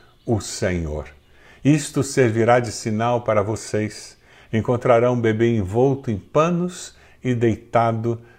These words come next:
numa manjedoura.'" Os anjos trouxeram boas novas para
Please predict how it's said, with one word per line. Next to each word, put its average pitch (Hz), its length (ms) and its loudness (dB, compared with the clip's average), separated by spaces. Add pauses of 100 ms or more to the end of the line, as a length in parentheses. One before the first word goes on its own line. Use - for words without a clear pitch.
(160)
numa 107 380 0
manjedoura.'" 92 1300 -2 (380)
Os 92 340 -2
anjos 151 520 0
trouxeram 117 640 0
boas 104 380 0
novas 120 640 0
para 104 400 2